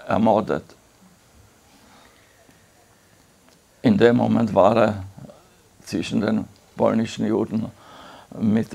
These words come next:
seinen zwölf, elf, zwölf war er, dreizehn war er, ist er dort gestanden. Meine Mutter auf der anderen Seite ist gegangen als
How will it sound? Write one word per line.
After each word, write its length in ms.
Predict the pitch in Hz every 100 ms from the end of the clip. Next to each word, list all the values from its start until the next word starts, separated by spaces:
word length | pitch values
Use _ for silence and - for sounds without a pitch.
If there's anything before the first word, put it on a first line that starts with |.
| 110
seinen 580 | - 101 110 101 95 107 104 101 92 - _ _ _ _ _ _
zwölf, 680 | - - 110 117 113 - - _ _ _ _ _ _ _ _ _ _ _ _ _ _ _ _ _ - _ _ _ _ 170 175 175 - - _ _ -
elf, 420 | - 117 113 - -
zwölf 460 | - - 107 - -
war 220 | 175 - -
er, 100 | - - _ _ _ -
dreizehn 600 | - 117 117 113 - - -
war 200 | - -
er, 140 | 98 - _ _ - - - - - - - - _ _ _ - -
ist 140 | 101 -
er 80 | 131
dort 260 | - -
gestanden. 440 | - - 107 - 107
Meine 300 | 107 135 139
Mutter 520 | 127 147 - 120 101
auf 140 | -
der 180 | - -
anderen 340 | 120 120 120
Seite 580 | 120 104 98 92 123 131 - -
ist 300 | 113 110 -
gegangen 600 | 110 - 107 120 117 117
als 280 | 110 107